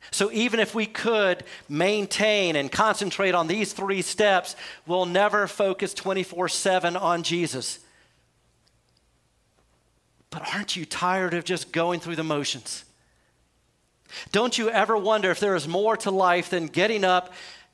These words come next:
going to work, sleeping,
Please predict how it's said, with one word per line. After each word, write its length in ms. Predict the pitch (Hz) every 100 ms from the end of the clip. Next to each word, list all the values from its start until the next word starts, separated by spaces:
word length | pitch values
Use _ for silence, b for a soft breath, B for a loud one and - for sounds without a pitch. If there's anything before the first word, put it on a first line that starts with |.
| -
going 320 | 180 214 220
to 120 | 208
work, 460 | 180 175 170 170 - - _ _ _ _ _ _ _ _ _ _ _ _ _
sleeping, 760 | - - 185 196 190 190 180